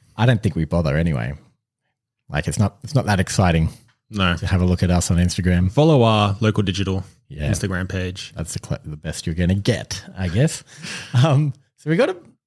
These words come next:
Speaker 1: don't know how this episode's gonna turn out this week,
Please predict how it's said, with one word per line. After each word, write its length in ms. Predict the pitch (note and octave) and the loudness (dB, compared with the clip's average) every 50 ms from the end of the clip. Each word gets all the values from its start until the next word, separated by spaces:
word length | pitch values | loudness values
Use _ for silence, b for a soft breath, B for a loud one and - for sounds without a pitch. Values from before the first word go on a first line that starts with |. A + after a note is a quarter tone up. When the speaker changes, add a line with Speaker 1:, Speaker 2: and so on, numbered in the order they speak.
| _ _ _ _ _ _ _ _ _ _ _ _ | _ _ _ _ _ _ _ _ _ _ _ _
Speaker 1:
don't 160 | - - F4+ | -4 -4 -2
know 140 | A#3 - G#3 | 2 2 2
how 140 | A#3 F#3+ G#3+ | 4 2 2
this 180 | F#3+ F3+ C#3 - | 2 2 2 2
episode's 400 | E3 D3 - - D#3+ C#3+ C3 A2+ | 0 0 0 0 2 2 2 2
gonna 220 | - C3+ A#2+ A2+ | 2 2 0 0
turn 200 | - - B2 A#2 | 2 2 2 4
out 160 | A#2+ B2 A#2+ | 4 2 0
this 200 | - A2 - - | -2 -6 -6 -4
week, 340 | G#2+ F2+ F2 A#2 E3+ - - | -4 -2 -2 -2 -4 -6 -10